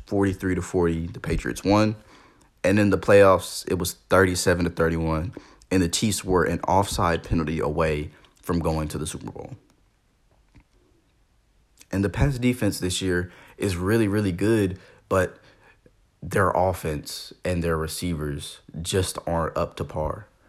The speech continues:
So if the defense does their job, but the receivers are playing like they did against the Texans, where they're dropping balls, running the wrong routes,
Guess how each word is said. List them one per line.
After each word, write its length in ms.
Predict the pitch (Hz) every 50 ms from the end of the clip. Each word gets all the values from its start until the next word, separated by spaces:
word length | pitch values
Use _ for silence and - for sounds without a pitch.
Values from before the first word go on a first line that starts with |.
| _ _ _ _ _ _ _ _ _ _ _ _ _ _ - _ _ _ _ _ _ _ _ _ _ _ _
So 160 | - - 107
if 100 | 101 92
the 80 | - 90
defense 400 | 71 101 139 190 - 117 98 85
does 220 | - 90 87 85
their 140 | 82 85 82
job, 420 | 76 80 82 80 87 92 95 92
but 260 | 90 87 82 - - -
the 80 | -
receivers 540 | 76 73 73 - - 98 92 87 87 85 80
are 80 | 85 80
playing 300 | - - 92 90 87 85
like 140 | 85 82
they 100 | - 82
did 340 | 78 78 87 87 85 85 80
against 300 | 80 76 87 85 80 -
the 100 | - 78
Texans, 500 | 76 - 113 113 117 - - 80 80 90
where 140 | 87 82 80
they're 100 | 76 78
dropping 360 | 76 - 98 95 90 - 90
balls, 340 | 80 85 82 82 80 80 80
running 220 | 82 92 92 87
the 80 | 80 82
wrong 260 | 82 82 85 82 78
routes, 420 | 78 78 80 80 80 - - -